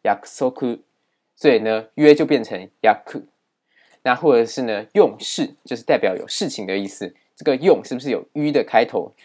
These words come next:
在日文当中也直接变成幼稚。那或者是六月的月，这个月呢，一样变浊音，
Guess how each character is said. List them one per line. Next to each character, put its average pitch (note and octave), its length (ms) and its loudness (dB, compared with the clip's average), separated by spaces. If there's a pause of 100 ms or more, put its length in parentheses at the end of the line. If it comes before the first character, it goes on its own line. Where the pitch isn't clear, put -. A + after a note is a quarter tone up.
(140)
在 A#2 160 -2
日 C3 100 -2
文 A2+ 140 -4
当 A2+ 200 -4
中 A#2+ 180 -4
也 - 80 -12
直 A2 160 -14
接 B2 120 -4
变 A#2+ 180 -2
成 - 260 -12 (220)
幼 B2 360 6
稚。 F#2 260 -12 (1000)
那 C#3 140 0
或 D#3 160 2
者 C#3 60 2
是 C3 180 -4
六 F3+ 280 0
月 E3 120 4
的 A2+ 100 2
月， B2+ 320 2 (240)
这 C#3+ 100 -6
个 B2+ 120 2
月 C#3 260 4
呢， A2+ 260 -4
一 - 80 -8
样 B2 140 -2
变 A2 260 -4
浊 F#2+ 260 -6
音， G#2+ 220 -8